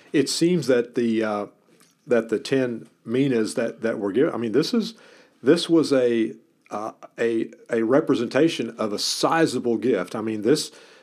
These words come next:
this was, this was equal to about a hundred days' wages. So this was something valuable that this man was giving to these slaves.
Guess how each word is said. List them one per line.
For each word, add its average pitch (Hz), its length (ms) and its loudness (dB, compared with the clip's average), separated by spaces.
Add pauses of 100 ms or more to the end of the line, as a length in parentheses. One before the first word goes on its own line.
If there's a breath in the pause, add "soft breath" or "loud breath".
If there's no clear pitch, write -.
(120)
this 165 200 2
was, 143 360 0
this 135 180 -2
was 160 180 0
equal 160 360 2
to 147 180 0
about 135 260 2
a 110 40 -4
hundred 151 540 -2
days' 131 340 0
wages. 110 600 -4 (220 soft breath)
So 131 240 0
this 160 220 2
was 180 180 0
something 139 480 -2
valuable 104 800 0 (220 soft breath)
that 107 160 -4
this 127 220 -2
man 120 280 -2
was 101 160 -4
giving 113 300 -2
to 107 80 -4
these 107 220 -4
slaves. 127 640 -2